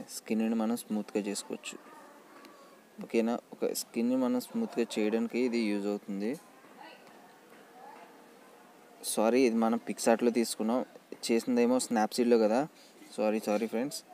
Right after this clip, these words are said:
ఒకసారి Snapseed-లో చూద్దాం. Snapseed-లో మనం కలర్ఫుల్గా చేసుకున్నాం కదా. ఓకే, Snapseed చూసారు కదా, దానికి దీనికి డిఫరెన్స్. ఆ,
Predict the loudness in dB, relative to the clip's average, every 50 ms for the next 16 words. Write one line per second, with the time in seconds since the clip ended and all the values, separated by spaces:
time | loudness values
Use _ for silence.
0 | -20 -20 -20 -20 -20 -20 -20 -20 -20 -14 -4 0 0 0 0 -2 -4 -2 0 0
1 | -2 -2 -2 -2 -2 0 2 0 2 0 0 -2 -2 -2 -2 -4 -4 -8 -14 -20
2 | -20 -20 -20 -20 -20 -18 -12 -8 -4 -2 -2 -2 -2 0 0 2 4 4 2 2
3 | 0 -2 -2 -2 -2 -2 -2 -4 -4 -2 0 0 0 0 -4 -4 -6 -6 -6 -4
4 | -6 -8 -8 -8 -10 -12 -18 -20 -20 -20 -20 -20 -20 -20 -20 -20 -20 -20 -20 -20
5 | -20 -20 _ _ _ _ _ _ _ -8 -6 -6 -4 -2 -2 -4 -4 -4 -10 -6
6 | -4 -4 -4 -4 -4 -8 -8 -4 -4 -4 2 2 2 4 4 2 4 4 2 2
7 | 2 0 0 0 0 0 0 0 -2 -4 -2 -2 -2 -2 0 -2 -2 -4 -4 -10
8 | -20 -20 -20 -20 -20 -20 -20 -20 -20 -20 -20 -20 -20 -12 -6 -4